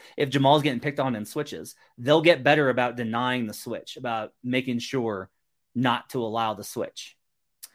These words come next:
If M P J's having trouble on these closeout situations, M P J will just tighten that up in film. If Joker's having trouble in containment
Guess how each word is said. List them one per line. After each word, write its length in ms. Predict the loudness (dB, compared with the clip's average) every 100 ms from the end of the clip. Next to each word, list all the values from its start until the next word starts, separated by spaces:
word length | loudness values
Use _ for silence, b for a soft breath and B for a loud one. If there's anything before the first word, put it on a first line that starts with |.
| b b
If 140 | -4 2
M 100 | 4
P 80 | 4
J's 260 | 4 2
having 320 | 2 0 0
trouble 280 | 0 0 0
on 200 | 0 0
these 160 | -4 -8
closeout 440 | -2 -2 -2 -8
situations, 580 | -14 -12 -12 -14 -18 -16
M 120 | -6 -2
P 100 | 2
J 140 | 2
will 80 | 2
just 180 | -2 -4
tighten 240 | -4 -2
that 140 | -4
up 100 | -4
in 120 | -6 -8
film. 280 | -8 -10 -14 _ _ _ _ _ _ _ _ _ _ _ _ _ _ _ _ _ _ B B
If 180 | -2 4
Joker's 340 | 6 6 6
having 240 | 2 0
trouble 400 | -2 -2 -4 -12 _ _ _ _ _ _
in 120 | -4
containment 580 | -4 -2 -2 -2 -6